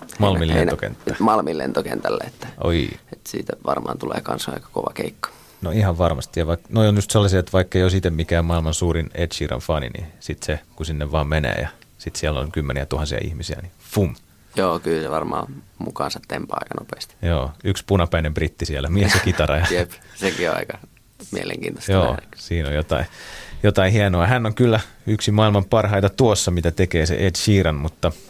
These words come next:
Speaker 1: niin olet sinäkin, Niko Salo. Mä oon niinku aina miettinyt, että miltä se niinku tuntuisi olla, olla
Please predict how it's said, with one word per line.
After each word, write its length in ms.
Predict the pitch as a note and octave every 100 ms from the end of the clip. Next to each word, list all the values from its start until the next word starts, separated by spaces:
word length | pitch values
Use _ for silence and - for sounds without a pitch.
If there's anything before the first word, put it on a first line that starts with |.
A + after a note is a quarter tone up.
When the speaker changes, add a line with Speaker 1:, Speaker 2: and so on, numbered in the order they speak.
| - - - -
Speaker 1:
niin 180 | C3+
olet 220 | B2 C3 -
sinäkin, 440 | D#3+ A#2 G2+ F#2+
Niko 220 | G#2 G2
Salo. 260 | F2+ F#2 D#2+
Mä 760 | - - - - - - - -
oon 80 | G#2
niinku 200 | G#2 F#2+ - -
aina 180 | - B2
miettinyt, 420 | B2 A2+ - F2
että 160 | - F2 - - _ _ _
miltä 240 | G#2 A#2+ G#2
se 80 | F#2+
niinku 240 | F2+ F2
tuntuisi 420 | - G#2 E2+ D#2+
olla, 180 | F2 D#2 - _ _ -
olla 220 | G2+ F2